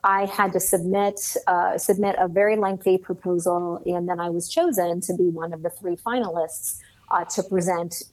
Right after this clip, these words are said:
to the client and ultimately be selected. So knowing that I'm a smaller firm, I'm thinking, "All right, how can I get creative here and really build great relationships with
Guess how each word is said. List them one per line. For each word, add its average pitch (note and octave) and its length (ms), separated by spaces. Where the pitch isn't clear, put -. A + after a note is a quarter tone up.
to F#3 320
the F#3+ 80
client E3+ 680
and F#3+ 220
ultimately F3 560
be - 60
selected. G#3+ 580
So - 120
knowing E4+ 300
that D#4 100
I'm B3 140
a A#3+ 60
smaller A3+ 340
firm, G3 420
I'm A3 280
thinking, G#3 440
"All G#3 80
right, G3 200
how C#4 320
can F4 180
I C4 200
get G#3 360
creative F3+ 640
here F#3+ 540
and F#3+ 500
really A3 280
build G3 420
great F#3 220
relationships F3+ 880
with F3+ 420